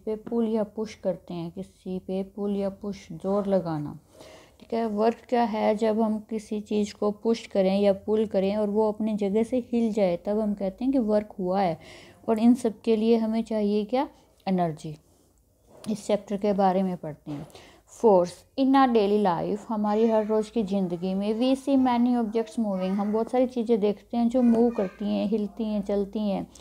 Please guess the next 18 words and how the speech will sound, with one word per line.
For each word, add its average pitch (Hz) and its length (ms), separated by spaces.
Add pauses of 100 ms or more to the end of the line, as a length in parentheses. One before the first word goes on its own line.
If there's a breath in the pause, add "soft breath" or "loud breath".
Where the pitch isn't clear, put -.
(340 loud breath)
All 277 240
things 285 300
which 269 200
move 247 280
need 233 200
a 233 80 (120)
push 247 220
or 208 120
a 208 120 (120)
pull, 196 160
जो 226 220
भी 269 160
चीज़ 262 340
गति 202 320
कर 233 160
रही 190 240
है 196 140
या 214 120